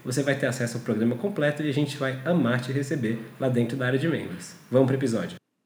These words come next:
Olá, Tanquinho! Olá, Tanquinha! Bem-vindos e bem-vindas a mais um episódio do nosso podcast.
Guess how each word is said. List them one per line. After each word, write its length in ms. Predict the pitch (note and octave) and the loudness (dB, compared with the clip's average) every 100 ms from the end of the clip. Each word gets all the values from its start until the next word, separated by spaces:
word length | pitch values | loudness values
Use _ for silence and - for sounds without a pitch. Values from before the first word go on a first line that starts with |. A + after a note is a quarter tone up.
| _ A3+ | _ 10
Olá, 240 | G#3 A#3 | 12 10
Tanquinho! 540 | B3 G#3+ - D3 D#3 D#3+ | 10 6 8 6 6 8
Olá, 280 | - D3+ E3+ | 6 6 6
Tanquinha! 520 | - C#3+ A#2+ C#3 D3+ | 4 2 2 2 2
Bem-vindos 680 | D3+ A3+ E3 A#2+ A3 A3+ G3 | 4 4 6 6 6 6 4
e 80 | F#3 | 4
bem-vindas 600 | D#3+ C3 C3 D3 D3+ D3+ | 4 4 4 4 2 0
a 120 | C#3 | 0
mais 340 | C#3 B2+ D#3 E3 | 2 4 4 4
um 80 | |
episódio 540 | E3+ F3 B2+ A#2+ A#2+ C#3 | 0 0 2 4 4 2
do 100 | C3+ | 2
nosso 300 | A#2+ A#2+ - | 2 0 2
podcast. 680 | A#2+ A#2+ A#2+ G#2 G2 - | 2 2 2 2 0 -8